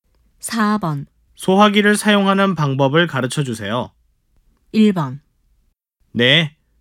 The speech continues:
Speaker 2: 지금 드세요.
Speaker 1: 이 번.
Speaker 2: 네,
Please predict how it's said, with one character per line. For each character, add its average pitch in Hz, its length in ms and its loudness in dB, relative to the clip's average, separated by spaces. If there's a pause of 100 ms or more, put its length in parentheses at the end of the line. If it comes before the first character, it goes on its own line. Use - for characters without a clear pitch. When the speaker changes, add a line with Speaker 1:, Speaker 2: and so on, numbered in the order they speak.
(120)
Speaker 2:
지금 165 340 0
드세요. 131 520 -2 (1300)
Speaker 1:
이 214 220 2
번. 143 320 -6 (800)
Speaker 2:
네, 143 440 2